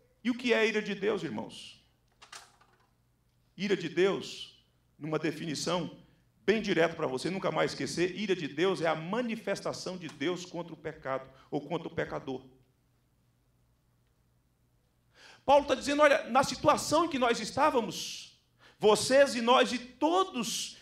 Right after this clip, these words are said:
que compomos a igreja de Deus como membros do corpo de Cristo, todos nós éramos, por natureza, filhos da ira, como também os demais, os demais. Essa era a nossa condição.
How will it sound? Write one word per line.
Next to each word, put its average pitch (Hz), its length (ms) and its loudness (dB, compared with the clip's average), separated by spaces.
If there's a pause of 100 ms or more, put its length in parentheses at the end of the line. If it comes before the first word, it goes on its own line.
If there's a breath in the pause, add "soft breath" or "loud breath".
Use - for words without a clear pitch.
(160 loud breath)
que - 400 -12
compomos 254 720 2
a 226 80 4
igreja 214 320 2
de 175 40 -8
Deus 226 160 2
como 226 240 0
membros 254 320 2
do 240 120 -4
corpo 233 260 4
de 185 80 -8
Cristo, 262 420 -2 (400 loud breath)
todos 330 520 8
nós 254 500 6
éramos, 269 460 6
por 330 420 2
natureza, 285 1200 2
filhos 320 500 0
da 262 160 8
ira, 277 320 6 (260 loud breath)
como 302 240 0
também 269 680 -2
os 277 220 -2
demais, 247 800 -2
os 202 100 -6
demais. 226 800 0 (720)
Essa 302 400 8
era 240 200 6
a 208 40 2
nossa 226 280 0
condição. 180 560 -6